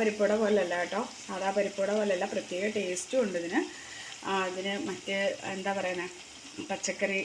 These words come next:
ആ, വാഴക്കൂമ്പാണ് ഇതിൻ്റെ മെയിൻ ഇൻഗ്രീഡിയൻസ് എന്ന് പറയുന്നത്. അപ്പോൾ അതിൻ്റേതായ പേ-, ഒരു പ്രത്യേക ടേസ്റ്റാണ് കേട്ടോ. നിങ്ങളിതെല്ലാം, നിങ്ങൾ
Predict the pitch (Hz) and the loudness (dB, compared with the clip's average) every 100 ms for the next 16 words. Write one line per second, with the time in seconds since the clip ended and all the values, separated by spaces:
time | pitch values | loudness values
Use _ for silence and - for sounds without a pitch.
0 | - 190 185 180 170 180 180 208 214 208 | -4 -6 -6 0 2 2 2 4 4 4
1 | 175 269 - - - - 185 185 185 190 | 2 -2 -6 -12 -14 -8 -4 -2 0 0
2 | 185 190 220 247 202 190 180 185 190 202 | -2 0 2 2 2 0 -2 -4 -4 -2
3 | 196 196 170 156 160 160 190 302 - - | 0 0 -2 -4 -2 0 0 -2 -6 -14
4 | - - 208 202 208 214 220 226 196 - | -8 0 0 2 2 2 2 4 4 4
5 | 202 214 202 - 208 247 254 202 175 - | 0 0 -2 -2 2 4 4 2 0 -2
6 | 156 156 190 202 196 185 190 202 190 190 | -4 -4 -8 -10 -8 -4 0 2 2 0
7 | 202 196 190 196 | 0 -2 -2 0